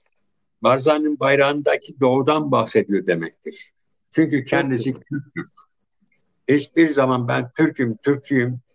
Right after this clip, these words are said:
Speaker 1: veya Türk milliyetçiyim." dememiştir.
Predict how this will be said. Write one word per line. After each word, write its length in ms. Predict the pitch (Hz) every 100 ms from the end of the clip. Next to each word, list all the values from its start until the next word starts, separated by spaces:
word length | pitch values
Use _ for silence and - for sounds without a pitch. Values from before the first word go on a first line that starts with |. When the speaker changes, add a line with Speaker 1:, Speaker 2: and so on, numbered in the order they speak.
| _
Speaker 1:
veya 280 | 139 139 117
Türk 280 | - 160 -
milliyetçiyim." 600 | 127 123 120 - 151 156 _ _ _ _
dememiştir. 1000 | - - 156 135 90 78 - - - -